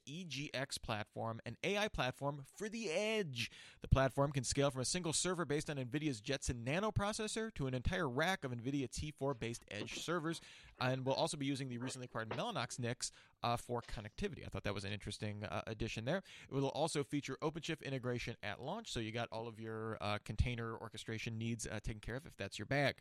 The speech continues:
NVIDIA sees that this is an exploding market for things like smart cities or just, you know, the general cavalcade of I O T devices that we're seeing, uh, in ever-increasing numbers, and the needs for low latency processing coming from those, do some basic processing before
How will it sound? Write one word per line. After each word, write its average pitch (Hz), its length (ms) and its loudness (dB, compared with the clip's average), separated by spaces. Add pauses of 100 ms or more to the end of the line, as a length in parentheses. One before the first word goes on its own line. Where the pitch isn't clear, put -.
(420)
NVIDIA 147 340 8
sees 175 220 4
that 135 140 2
this 147 180 4
is 127 140 0
an 117 80 -4
exploding 139 480 -2
market 147 340 0
for 123 380 0 (180)
things 127 140 -2
like 101 100 -10
smart 185 260 0
cities 160 460 4
or 123 240 4
just, 117 220 -2 (100)
you 123 80 -6
know, 107 140 -6
the 113 160 -8
general 117 420 -4
cavalcade 120 640 4
of 113 160 -2
I 117 160 -2
O 117 60 -2
T 170 160 -4
devices 131 320 2
that 123 120 -2
we're 117 100 -6
seeing, 120 440 -4
uh, 113 240 -2
in 117 100 -6
ever-increasing 117 540 -6
numbers, 120 320 -6 (340)
and 151 200 4
the 143 180 4
needs 139 260 2
for 131 140 -4
low 120 160 0
latency 117 340 -4
processing 117 540 -2
coming 113 240 -4
from 185 320 0
those, 160 340 6
do 120 140 -8
some 117 140 -8
basic 117 260 -2
processing 113 400 -4
before 113 260 -6